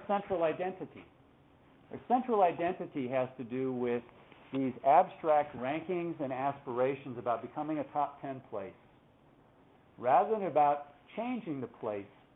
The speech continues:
that we're in. And in the process, changing our relationship to the state, to the communities that we could be much better serving, and that we repeatedly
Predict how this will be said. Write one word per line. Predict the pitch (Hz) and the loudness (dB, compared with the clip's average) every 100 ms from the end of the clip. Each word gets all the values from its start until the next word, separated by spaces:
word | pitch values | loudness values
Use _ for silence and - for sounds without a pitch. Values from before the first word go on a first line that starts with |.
| - | -6
that | 120 | -6
we're | 113 123 | -4 -8
in. | 123 101 80 - _ _ _ - _ _ _ - _ - - - - | -8 -10 -12 -20 _ _ _ -20 _ _ _ -20 _ -20 -20 -20 -8
And | 147 | -2
in | 151 | 0
the | 151 | 2
process, | - 247 240 175 143 - | 6 6 6 2 0 0
changing | 170 196 190 175 | -4 -2 -4 0
our | 156 | 0
relationship | 139 135 139 143 151 - 147 - | 2 2 0 -2 -10 -8 -8 -8
to | |
the | 107 - - | -12 -14 -4
state, | 139 180 - - - - - - - - - - - | -2 -2 -6 -20 -20 -20 -20 -20 -20 -20 -20 -20 -10
to | 156 | -2
the | 143 | 0
communities | 151 185 214 202 190 156 | 2 2 2 2 0 4
that | 156 147 | 4 4
we | 147 147 143 135 131 - - - - - | 0 2 2 -2 -8 -18 -20 -20 -14 2
could | 233 - | 2 2
be | 185 170 160 | -4 -4 -4
much | 135 165 196 143 | 4 4 4 4
better | 170 160 135 - | 4 4 0 -2
serving, | 151 156 185 233 214 - _ - - | -2 -2 -4 -8 -10 -18 _ -20 -8
and | 143 147 | -2 2
that | 151 151 | 2 2
we | 165 165 | 4 4
repeatedly | 151 147 - 196 208 214 202 202 | 4 2 2 2 6 6 6 2